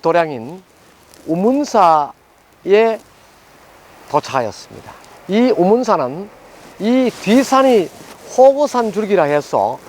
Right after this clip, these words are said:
호거산 우문사라고도 하고, 이 사찰은 신라 시대 때부터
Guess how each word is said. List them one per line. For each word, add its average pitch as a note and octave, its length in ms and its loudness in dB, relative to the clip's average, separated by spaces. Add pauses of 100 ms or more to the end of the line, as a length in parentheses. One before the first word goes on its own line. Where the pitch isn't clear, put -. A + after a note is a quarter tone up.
(420)
호거산 A3+ 800 2 (680)
우문사라고도 F3 840 0
하고, B2+ 520 -4 (1900)
이 B3+ 360 4 (220)
사찰은 G3 760 -2 (320)
신라 A#3+ 640 0
시대 C4 320 -2
때부터 C#3+ 680 -2